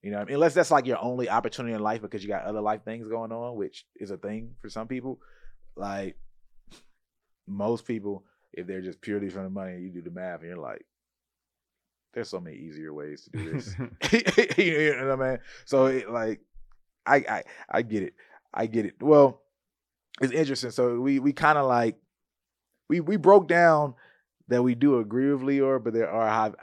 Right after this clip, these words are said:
Speaker 1: there are caveats, right?
Speaker 2: Yeah, some, yeah, some
Speaker 1: So,
Speaker 2: hypotheticals in there.
Speaker 1: so
Speaker 2: That
Speaker 1: there's a, yeah, there's, there's,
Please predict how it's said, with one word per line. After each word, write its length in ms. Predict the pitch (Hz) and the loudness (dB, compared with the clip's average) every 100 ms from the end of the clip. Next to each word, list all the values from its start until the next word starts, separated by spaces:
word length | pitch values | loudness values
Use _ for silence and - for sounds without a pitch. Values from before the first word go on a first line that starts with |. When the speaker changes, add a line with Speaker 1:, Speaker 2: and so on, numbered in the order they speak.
| - | -16
Speaker 1:
there 160 | - 113 | -6 -4
are 40 | |
caveats, 600 | 110 135 113 101 92 - | 0 0 0 -2 -4 -4
right? 240 | 101 107 123 | -4 -4 -4
Speaker 2:
Yeah, 120 | 120 | -8
some, 320 | 117 113 98 - 95 | -10 -12 -12 -16 -16
yeah, 200 | 95 101 | -14 -12
some 140 | 135 | -4
Speaker 1:
So, 160 | 170 170 | -2 -2
Speaker 2:
hypotheticals 520 | 98 95 90 92 87 | -6 -10 -8 -12 -12
in 80 | 90 | -12
there. 180 | 87 107 117 | -12 -16 -6
Speaker 1:
so 60 | 139 | 0
Speaker 2:
That 60 | |
Speaker 1:
there's 180 | 185 175 | 0 2
a, 40 | 170 | 2
yeah, 260 | 151 165 | 4 4
there's, 160 | 165 175 | 4 4
there's, 340 | 147 185 160 | 6 6 6